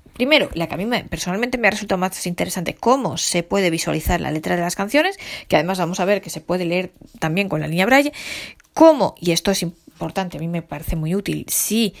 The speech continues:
por ejemplo, estamos hablando de una canción, lo veremos en un idioma extranjero, porque así la ves cómo está escrita, e incluso, oye, puedes estar viendo la letra y cantándola. Eh, mirad, lo vamos a ver también,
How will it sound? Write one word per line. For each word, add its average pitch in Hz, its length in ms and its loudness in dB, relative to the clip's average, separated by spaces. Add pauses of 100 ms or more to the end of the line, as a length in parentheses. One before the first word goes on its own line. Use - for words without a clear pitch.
(240)
por 170 160 4
ejemplo, 190 600 -2
estamos 165 440 -2
hablando 180 280 -2
de 170 60 -2
una 165 120 -2
canción, 170 400 -2
lo 165 80 0
veremos 160 540 -4
en 175 160 0
un 175 100 0
idioma 180 300 0
extranjero, 240 580 0
porque - 360 -6
así 139 200 -4
la 139 140 -6
ves - 180 -4
cómo 160 180 -4
está 160 140 -6
escrita, 185 560 -2 (300)
e 202 100 6
incluso, 180 460 2
oye, 220 180 2
puedes 147 500 -4
estar - 280 -2
viendo 160 240 0
la 160 80 0
letra 185 240 0
y - 20 0
cantándola. 190 600 -4 (880)
Eh, 220 680 6
mirad, 190 200 2
lo 165 100 2
vamos 160 220 0
a 196 40 6
ver 170 100 -4
también, 147 280 -4